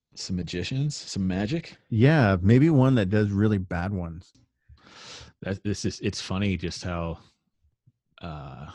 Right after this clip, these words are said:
Speaker 1: just kinda laid back, I guess these things can be, I guess.
Speaker 2: Yeah, I, I've, uh, I've kept putting it off. My, uh, I have a manager in, in Los Angeles for the acting stuff and some of the other things that I do.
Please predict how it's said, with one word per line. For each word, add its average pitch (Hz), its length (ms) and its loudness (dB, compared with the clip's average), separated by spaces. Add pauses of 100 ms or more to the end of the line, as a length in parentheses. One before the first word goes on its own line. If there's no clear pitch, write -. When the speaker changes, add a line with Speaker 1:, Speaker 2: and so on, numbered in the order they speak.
(880)
Speaker 1:
just - 140 -20
kinda 76 180 -10
laid 73 240 -12
back, 76 280 -14 (120)
I 80 60 -14
guess 76 200 -14
these 82 220 -14
things 82 220 -14
can 80 140 -14
be, 80 340 -12
I 80 60 -14
guess. 85 320 -14 (440)
Speaker 2:
Yeah, 110 240 2 (300)
I, 110 160 0 (560)
I've, 110 260 2
uh, 104 360 0 (1080)
I've 104 220 0
kept 120 260 -2
putting 120 200 0
it 101 100 0
off. 101 420 0
My, 98 320 0
uh, 98 320 -2 (760)
I - 40 -10
have 107 80 -8
a 107 40 -6
manager 107 500 -6 (320)
in, 104 60 -2
in 95 260 -2
Los 101 280 -8
Angeles 95 560 -4 (240)
for 95 220 -6
the 92 100 -6
acting 92 400 -6
stuff 92 440 -8
and 95 440 -6
some 185 220 -6
of 143 80 2
the 104 140 2
other 92 180 0
things 95 300 -6
that 95 100 -6
I 92 60 -4
do. 95 360 -6